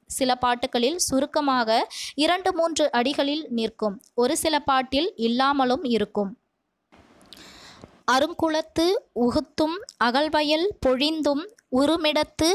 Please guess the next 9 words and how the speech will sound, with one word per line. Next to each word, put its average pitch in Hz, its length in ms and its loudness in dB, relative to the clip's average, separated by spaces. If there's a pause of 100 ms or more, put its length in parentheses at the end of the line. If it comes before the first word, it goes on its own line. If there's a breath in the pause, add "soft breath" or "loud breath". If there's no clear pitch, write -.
(100)
உதவாது 269 680 2 (500 loud breath)
உவர்நிலம் 320 640 0 (100)
ஊட்டியும் 277 600 0 (280)
வரையா 262 500 2
மரபின் 254 560 0 (140)
மாறி 262 420 2 (100)
போல 233 300 2 (480 loud breath)
கடா 285 340 2 (200)
யானை 269 480 2